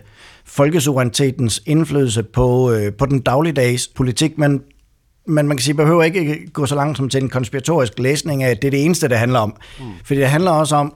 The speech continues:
Speaker 1: at finde en måde, hvorpå magten kan udøves hver eneste dag, når de fleste mennesker skal gøre noget andet end at følge med i politik, nemlig stå op om morgenen og gå hen på deres job og lave noget og få deres løn. Så, så der er, det handler også om at,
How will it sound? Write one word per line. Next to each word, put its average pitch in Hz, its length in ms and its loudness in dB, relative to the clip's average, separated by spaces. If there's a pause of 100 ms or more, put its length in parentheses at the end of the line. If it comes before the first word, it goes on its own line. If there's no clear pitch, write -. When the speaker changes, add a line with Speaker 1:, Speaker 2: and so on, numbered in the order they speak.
Speaker 1:
at 131 60 -4
finde 160 360 0
en 151 120 2
måde, 135 240 2
hvorpå 143 320 0
magten 127 400 -4
kan 135 100 0
udøves 151 540 2
hver 143 100 -6
eneste 156 320 -2
dag, 151 200 0
når 139 180 2
de 131 120 -2
fleste 151 400 -4
mennesker 135 320 -4
skal - 220 -6
gøre 139 260 2
noget 147 220 2
andet 147 360 2
end 113 80 -4
at 107 60 -6
følge 131 180 -2
med 127 100 0
i 135 60 0
politik, 131 460 -4 (400)
nemlig 135 340 2
stå 135 120 0
op 143 120 2
om 139 120 2
morgenen 131 260 2
og 127 60 -4
gå 117 100 0
hen 147 160 2
på 127 100 -2
deres 120 200 -2
job 139 140 2
og 135 80 2
lave 131 220 2
noget 135 140 2
og 123 60 0
få 151 120 -2
deres 120 220 -2
løn. 139 220 2 (560)
Så, - 180 -2
så 160 140 -2
der 160 60 2
er, 175 360 2 (540)
det 160 120 2
handler 175 220 4
også 170 140 2
om 175 80 0
at, 156 80 0